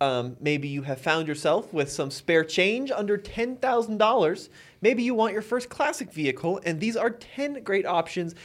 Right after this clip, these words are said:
that allow some fun to drive, reliable, fairly safe, um, features,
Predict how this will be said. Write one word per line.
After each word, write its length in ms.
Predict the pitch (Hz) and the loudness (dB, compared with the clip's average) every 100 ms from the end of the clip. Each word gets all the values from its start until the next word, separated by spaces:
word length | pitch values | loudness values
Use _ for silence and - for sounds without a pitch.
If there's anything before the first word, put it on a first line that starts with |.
| - | 0
that 120 | 202 175 | 4 6
allow 440 | 170 160 160 143 | 8 10 8 6
some 180 | - 151 | -2 -10
fun 400 | - - 254 254 | 0 4 4 2
to 160 | 269 | -4
drive, 680 | 180 180 180 175 175 175 - | -4 0 2 4 4 4 0
reliable, 920 | 156 156 214 233 233 196 202 196 185 - - _ | -4 0 6 8 6 6 6 6 2 -4 -20 _
fairly 340 | 285 269 262 233 | 2 2 2 -2
safe, 680 | - 202 202 202 - - _ _ 160 | 0 2 2 0 -8 -20 _ _ -6
um, 160 | 160 | -6
features, 680 | 147 294 277 - 175 220 - | -4 -4 -2 0 0 -2 -8